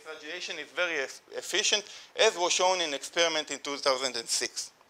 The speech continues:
Why is it so efficient? We can also look at the currents to calculate the currents. So if, so this is also calculation. If the first harmonic currents are simply circulating around the particle,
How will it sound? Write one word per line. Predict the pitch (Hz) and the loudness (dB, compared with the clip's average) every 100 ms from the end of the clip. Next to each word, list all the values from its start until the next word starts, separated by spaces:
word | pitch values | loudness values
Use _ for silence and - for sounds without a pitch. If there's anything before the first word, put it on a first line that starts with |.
| - - - - - - | -20 -18 -16 -18 -18 4
Why | 170 247 | 8 8
is | 254 | 6
it | 214 - | 2 4
so | 202 170 | 4 6
efficient? | 139 165 - - - | 4 4 6 4 2
We | 175 | -2
can | - 175 | -2 0
also | 214 - 196 | 2 2 2
look | 208 202 | 2 2
at | 170 | 0
the | |
currents | 127 196 214 247 240 - | 0 4 4 4 -2 -8
to | - | 2
calculate | 165 170 170 139 | 4 4 2 -2
the | 139 | -2
currents. | - 240 233 | 0 2 0
So | - - - | -2 -2 0
if, | 240 233 - - - | 0 0 -2 -14 -6
so | 165 | 0
this | 165 208 | 2 0
is | 185 | 4
also | 170 196 190 | 4 4 2
calculation. | 143 - 135 175 220 226 208 - - - | -2 0 2 4 4 2 0 -6 -20 -8
If | - 233 175 | 0 2 4
the | 185 | 4
first | 220 233 220 | 6 6 6
harmonic | 170 180 202 190 | 4 4 2 2
currents | 190 202 196 | 4 4 2
are | 147 | 0
simply | 135 196 190 165 | 0 0 0 -4
circulating | - 220 214 190 170 156 131 | 2 2 4 4 4 2 2
around | 135 185 | 6 6
the | 156 | 4
particle, | 135 208 240 240 196 208 | 4 4 4 2 2 2